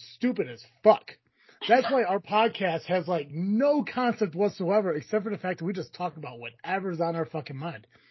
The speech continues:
Because my mind, as you hear me talking, my mind goes a mile a minute.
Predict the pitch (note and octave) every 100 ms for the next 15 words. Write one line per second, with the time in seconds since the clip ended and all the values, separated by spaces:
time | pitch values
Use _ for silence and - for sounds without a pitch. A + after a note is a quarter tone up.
0 | _ _ - F#3+ A3 F#3 F3 F#3 B3+ F#3+
1 | - F#3+ G#3 A3+ A#3 A3+ F3+ - E3+ F3
2 | F3 A#3+ A3+ _ _ _ _ - F3 F3+
3 | G3+ A#3+ G#3+ F3 E3+ F3 E3 D3 C3